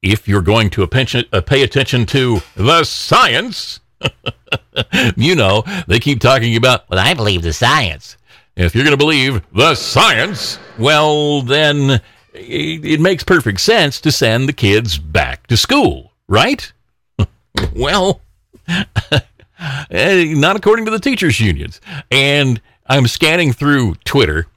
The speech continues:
and I, I tend to scan, you know, "Ooh, look, shiny stuff." I tend to scan through social media during the breaks, and, and, uh, Jesse Kelly has shared a, um, <laughs> there's a video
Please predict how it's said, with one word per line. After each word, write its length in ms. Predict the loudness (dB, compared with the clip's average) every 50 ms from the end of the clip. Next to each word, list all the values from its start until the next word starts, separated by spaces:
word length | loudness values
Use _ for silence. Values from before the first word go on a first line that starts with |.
| _ _ _ _
and 100 | -4 -2
I, 200 | 0 0 0 0 2
I 100 | 0 0
tend 200 | 0 2 0 0 0
to 40 |
scan, 440 | 0 -2 -2 0 0 0 0 -2 -6 -10 _ _ _ _ _ _ _ _
you 100 | 0 0
know, 80 | 2 4
"Ooh, 120 | 4 4
look, 200 | 4 2 0 -2
shiny 360 | -2 -2 -2 -2 0 0 0 0
stuff." 380 | 2 2 2 2 2 2 2
I 140 | 0 0 0
tend 240 | -2 -2 -2 0 0
to 60 | 0
scan 340 | -2 -2 -2 0 0 0 0
through 160 | 0 -2 0
social 340 | 2 2 2 2 2 2 2
media 280 | 2 2 2 0 0
during 280 | 0 2 2 2 2 2
the 60 | 2
breaks, 420 | 4 4 4 4 4 2 0 -2 0
and, 220 | 0 0 0 -2 -6 _ _ _ _ _ _ _ _ 0
and, 360 | 2 2 4 2 2 4 4
uh, 140 | 4 2 2
Jesse 520 | 0 0 0 2 2 2 2 0 -2 -2
Kelly 380 | 0 0 2 2 2 2 2 2
has 320 | 0 0 -2 -6 -6 -4
shared 360 | -2 0 2 2 2 2 2 2
a, 180 | 0 0 -2 -4 _ _ _ _ _ _ _ _ -2
um, 500 | 0 2 2 4 4 2 2 2 0 -2 -6 _ _
<laughs> 160 | _ _ _ 2 2 4 4 4 2 2 0 -2 _ _ -4 -4 -4 -2
there's 220 | -2 -2 -2 0
a 100 | 0 0
video 480 | 0 -2 -2 -2 -2 0 0 -2 -2 -4